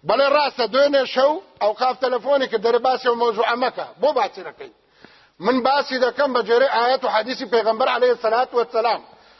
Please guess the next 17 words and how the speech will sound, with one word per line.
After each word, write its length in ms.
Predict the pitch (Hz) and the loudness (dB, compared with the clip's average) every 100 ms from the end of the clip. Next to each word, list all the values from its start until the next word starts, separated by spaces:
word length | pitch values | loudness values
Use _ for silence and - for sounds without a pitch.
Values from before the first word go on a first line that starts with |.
| - - - _ _ _ 180 | -20 -20 -20 _ _ _ 0
لە 60 | 214 | 2
ڕۆژی 260 | 277 254 269 | 2 0 -2
قیامەت 320 | 254 262 277 - | 0 0 0 0
خوا 120 | 302 320 | 0 0
محاسبەم 500 | 269 254 - 220 214 196 | 0 -2 -2 0 0 0
دەکا، 160 | 190 208 | -2 0
ئەوقاف 280 | 208 254 247 233 | 0 0 -2 -2
محاسبەم 460 | 240 233 254 262 269 | -4 -2 -2 0 0
ناکاتن. 480 | 294 220 170 - - _ _ _ _ _ _ _ _ _ _ _ _ _ _ _ _ - 202 | -2 -4 -8 -12 -20 _ _ _ _ _ _ _ _ _ _ _ _ _ _ _ _ -4 2
ئەوەی 240 | 262 294 294 | 4 4 2
من 100 | 302 | 0
بە 60 | 269 277 | 0 0
خەتەری 360 | 269 311 311 285 | 0 0 0 0
تێدەگەم، 440 | 277 262 240 294 - | 0 0 0 -2 0
خەتەر 260 | 233 277 269 | -2 0 0
لەسەر 240 | 262 277 220 | -2 -2 -2
دینە. 300 | 302 247 139 | -4 -4 -8